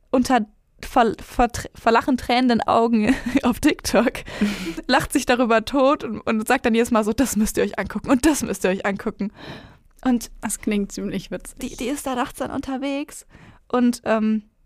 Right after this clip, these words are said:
Speaker 1: <laughs> es ist auch so witzig, weil in der Dunkelheit und durch die Kamera glänzen ihre Augen oder spiegeln die Augen so, was es einfach irgendwie noch creepiger aussehen
Speaker 2: Mhm.
Speaker 1: lässt.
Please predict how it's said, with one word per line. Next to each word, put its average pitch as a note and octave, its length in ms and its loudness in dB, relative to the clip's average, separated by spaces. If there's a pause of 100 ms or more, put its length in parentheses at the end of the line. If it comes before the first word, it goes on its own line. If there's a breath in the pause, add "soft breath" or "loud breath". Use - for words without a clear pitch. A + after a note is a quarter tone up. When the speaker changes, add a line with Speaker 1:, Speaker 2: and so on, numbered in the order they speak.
(160)
Speaker 1:
<laughs> - 300 -8
es G4+ 140 -14
ist - 120 -12
auch - 80 -2
so G#3 140 -4
witzig, A3+ 300 -4
weil F#3 80 2
in G3 80 -2
der G3 80 0
Dunkelheit A3+ 480 0
und G3 100 -4
durch - 100 -8
die - 80 -8
Kamera A3 480 2
glänzen G3+ 400 0
ihre G3 200 -4
Augen A#3+ 160 2
oder G3 120 2
spiegeln A3 360 2
die G3+ 120 -2
Augen A#3 280 0
so, F3+ 140 -4
was F#3+ 100 0
es F#3 120 -2
einfach - 320 -2
irgendwie G3 260 -4
noch F#3+ 180 -2
creepiger - 520 0
aussehen F3+ 340 -4
Speaker 2:
Mhm. G#3 60 0
Speaker 1:
lässt. G3+ 220 -2